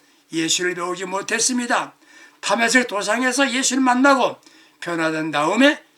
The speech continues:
일체 비결을 배웠다고 했습니다. 영적인 사람은 배울 것이 있습니다. 그게 무엇인가요? 만족하게 사는 것을 배워야 합니다. 힘들고 어려운 세상 살아야 하는 신앙인은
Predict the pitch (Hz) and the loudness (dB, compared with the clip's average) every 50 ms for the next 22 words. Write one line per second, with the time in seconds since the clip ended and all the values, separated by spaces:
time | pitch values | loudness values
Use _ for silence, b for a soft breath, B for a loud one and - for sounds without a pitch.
0 | _ - 196 247 294 294 - - - 330 185 190 185 - - 156 143 139 131 123 | _ -6 -2 0 0 0 0 -2 -4 -4 -4 -8 -10 -10 -10 -10 -10 -8 -10 -10
1 | 127 139 156 185 185 - b b b b - 156 143 143 143 - 151 139 139 139 | -6 -6 -6 -6 -6 -8 b b b b -8 -8 -8 -8 -8 -8 -10 -8 -8 -10
2 | 135 139 139 - 170 151 139 135 139 131 - - _ _ b b b b b b | -8 -8 -6 -6 -6 -8 -10 -12 -14 -16 -16 -18 _ _ b b b b b b
3 | b b 160 160 165 - - 165 165 175 165 156 156 160 160 165 170 175 170 175 | b b -4 -4 -4 -4 -4 -6 -6 -4 -4 -4 -4 -4 -4 -4 -4 -4 -4 -6
4 | 185 185 B B B B 170 190 180 175 170 180 180 165 170 175 165 - 185 180 | -8 -10 B B B B -6 -6 -6 -6 -8 -8 -8 -8 -6 -6 -6 -6 -6 -6
5 | 185 180 185 180 156 151 - - - - - 185 175 170 175 202 226 233 - 254 | -2 2 2 2 2 2 -2 -10 -18 -14 -14 -14 -12 -8 -6 -4 -2 -2 -2 -2
6 | 254 254 254 247 269 330 339 311 - _ b b b b b b b b b b | 0 0 0 0 2 0 0 -2 -4 _ b b b b b b b b b b
7 | - 170 160 156 156 156 151 165 156 147 - 147 143 139 143 147 147 - 147 139 | -4 -2 -2 0 -2 -4 -6 -10 -10 -8 -6 -6 -6 -6 -6 -8 -8 -8 -8 -8
8 | 139 143 143 135 135 175 190 226 233 - B B B B - 156 151 143 143 135 | -8 -10 -10 -10 -8 -8 -8 -8 -8 -10 B B B B -10 -8 -6 -6 -4 -4
9 | 131 131 139 135 131 123 127 117 - - _ _ _ _ B B B B B B | -6 -6 -8 -10 -12 -12 -12 -14 -16 -18 _ _ _ _ B B B B B B
10 | B B - 214 240 233 220 220 226 220 214 202 208 208 202 202 196 202 208 208 | B B -2 0 0 -2 0 0 0 0 2 2 2 2 2 2 0 0 -2 -2
11 | - 175 202 190 196 196 202 - - 180 185 190 185 180 190 - - - B B | -4 -4 -2 -2 -2 -2 -2 -4 -4 -4 -2 0 2 2 0 0 -2 -8 B B
12 | B B - - 220 226 226 233 247 285 320 349 302 165 - | B B -2 -2 0 0 2 6 8 10 10 10 8 6 2